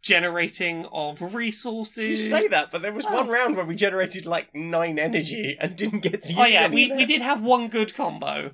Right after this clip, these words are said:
Speaker 1: Um, it feels like maybe we should have mixed and matched some Tommies with some other stuff, but
Speaker 2: Yeah, yeah.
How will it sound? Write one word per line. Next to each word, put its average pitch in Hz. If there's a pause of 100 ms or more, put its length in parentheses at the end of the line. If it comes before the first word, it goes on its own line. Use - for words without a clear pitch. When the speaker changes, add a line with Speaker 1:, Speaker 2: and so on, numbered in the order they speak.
(500)
Speaker 1:
Um, 208 (460)
it 262
feels 311
like 311
maybe 247
we 214
should 220
have 202
mixed 208
and 196
matched 180
some 202
Tommies 151
with 156
some 143
other 139
stuff, 214 (160)
but 311
Speaker 2:
Yeah, 277 (320)
yeah. 202